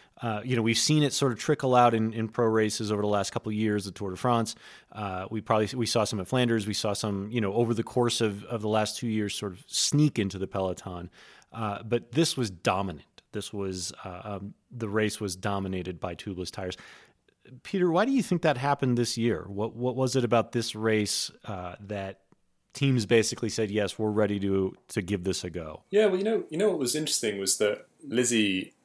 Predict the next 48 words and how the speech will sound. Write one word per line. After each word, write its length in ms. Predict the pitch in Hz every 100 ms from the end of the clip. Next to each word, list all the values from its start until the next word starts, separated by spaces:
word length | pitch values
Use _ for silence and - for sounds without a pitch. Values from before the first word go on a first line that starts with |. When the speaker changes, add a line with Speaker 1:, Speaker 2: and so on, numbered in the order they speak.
| _
Speaker 2:
in 160 | 110 95
her 100 | 98
post, 540 | - 107 98 - - - _ -
uh, 200 | 95 92
race 200 | 104 95
press 240 | - 117 -
conference, 640 | 98 90 87 90 - - - -
made 160 | 110
reference 400 | 120 117 104 -
to 120 | -
her 140 | 92 92
tyre 280 | - 120 104
pressure, 340 | 90 - 92
actually, 400 | - - 90 90 -
and 200 | 101 92
she 100 | 110
said 240 | - 101
she 140 | - 104
was 100 | 95
riding 420 | 101 95 92 90 - _ _ -
two 160 | 113
point 260 | 110 104 -
three 200 | 110 101
bar, 400 | 113 95 85 -
which 240 | 98 -
is 140 | 95 -
thirty-three 480 | 107 95 - 95 92
P 140 | 98
S 140 | 90
I. 260 | 107 90 82 - - - -
And 100 | 110
actually, 480 | 131 135 110 95 95
uh, 180 | 101 98
one 220 | 107 120
journalist 600 | 110 98 92 87 - - _
said 240 | - 120 -
to 80 | 92
her, 200 | 90 90
was 140 | 98
she 100 | -
sure, 300 | 87 117 98
and 80 | 90
was 120 | 90
it 60 | -
not 180 | 87 -
three 200 | 95 87
point 260 | 92 90
two 300 | - 110 -